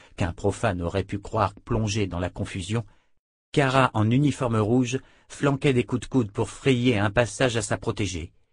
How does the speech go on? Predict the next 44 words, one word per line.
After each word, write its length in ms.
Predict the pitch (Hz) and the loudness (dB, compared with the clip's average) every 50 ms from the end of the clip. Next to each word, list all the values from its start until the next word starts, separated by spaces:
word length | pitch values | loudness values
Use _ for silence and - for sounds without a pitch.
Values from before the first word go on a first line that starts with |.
| _ _ _ _ _ _ _ _ _ - | _ _ _ _ _ _ _ _ _ -2
Connaissant 420 | - 92 92 92 98 92 - 113 101 | 0 2 2 2 2 2 2 2 2
la 120 | 95 92 | 2 2
mort 160 | 92 90 90 | 2 0 0
de 100 | 90 95 | 0 -2
Sith, 400 | 95 - - - 123 - - - - | -4 -4 -6 -8 -8 -8 -8 -8 -2
Kalan 260 | - 113 107 110 110 | 0 2 4 4 2
n'avait 260 | 101 98 98 95 98 | 2 0 0 0 2
même 240 | 95 95 101 101 98 | 2 2 2 2 2
pas 120 | 110 104 | 0 0
tenté 380 | - - 98 98 95 - 110 95 | 2 2 0 0 0 -2 -2 -2
de 80 | 90 | -2
la 140 | 87 85 90 | -2 -2 -2
dissuader 480 | 92 95 92 - - 107 101 95 104 101 | -2 -4 -8 -6 -4 -2 -2 0 0 -2
de 100 | 95 98 | -2 -2
jouer 280 | 90 90 98 104 101 | -2 0 0 0 0
ainsi 280 | 98 98 95 - - 110 | 0 0 -2 -2 -2 -2
les 100 | 101 98 | -2 -2
gros 200 | 95 - 87 92 | -2 0 -2 -2
bras. 240 | 80 85 85 82 - _ _ _ _ _ _ _ _ - - - | 0 -2 -4 -4 -8 _ _ _ _ _ _ _ _ -20 -10 -2
Par 180 | - 156 143 127 | 0 2 2 4
bonheur, 400 | 131 123 123 127 117 104 101 98 107 | 4 4 4 6 4 4 4 2 2
dès 180 | 120 139 151 156 | 2 2 2 2
que 140 | - - 147 | 0 0 0
les 320 | 131 127 139 131 113 123 | 4 4 4 4 4 2
hommes 160 | 123 107 101 | 2 2 2
voyaient 300 | 101 120 131 127 113 117 | 4 4 2 4 2 2
l'épouse 440 | 113 120 135 135 - 139 127 107 101 | 2 2 2 0 0 -4 -4 -4 -2
du 100 | 104 104 | -4 -4
seigneur 380 | 95 - 143 135 131 131 123 107 | -2 -2 0 2 4 4 2 2
Ral 260 | 101 101 104 92 87 | 2 0 0 0 0
en 120 | 90 92 | -2 -2
tenue 240 | - 147 135 131 127 | 0 2 4 4 4
de 100 | 113 110 | 2 0
combat, 440 | 95 - 101 95 92 113 127 156 160 - - - - | -2 -2 -2 2 2 4 2 2 0 -4 -14 -16 -8
une 200 | - 117 104 95 | -4 -2 -2 -2
cuirasse, 600 | - - - 95 98 90 95 101 117 127 123 - | -4 -4 -4 -2 0 2 2 2 2 2 0 -2
des 140 | - 95 82 | -4 -4 -2
jambières 480 | 82 98 101 104 101 107 113 101 82 76 | -2 0 0 0 2 0 0 0 -2 -4
et 80 | 73 | -8
une 200 | 78 78 82 92 | -8 -4 -2 -2
épée 260 | 104 101 101 - 101 | -2 -2 0 -2 -2
d'Aran 360 | 90 87 104 101 92 104 95 90 | 0 2 2 2 2 0 -2 -2
au 80 | 90 82 | -4 -4
côté, 400 | - 98 87 - - 127 147 | -6 -6 -4 -2 -2 -2 -2